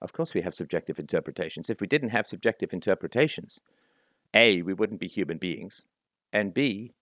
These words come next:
there would be no need for science or philosophy or nutrition or any of the disciplines which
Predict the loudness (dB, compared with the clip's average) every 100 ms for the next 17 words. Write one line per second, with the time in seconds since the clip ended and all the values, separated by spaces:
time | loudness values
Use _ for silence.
0 | _ _ _ _ _ _ _ _ 2 4
1 | 4 2 2 4 2 -2 -6 0 2 2
2 | -2 -6 -8 _ _ _ _ _ _ -8
3 | -6 -6 -10 -20 _ _ _ _ -6 -2
4 | 0 -2 -2 0 0 -4 -6 -6 -6 -10
5 | _ -16 -2 0 2 0 2 2 4 4
6 | 2 -2 -2 -2 0 -2 -2 -6 -12 -20
7 | -20 -8 -4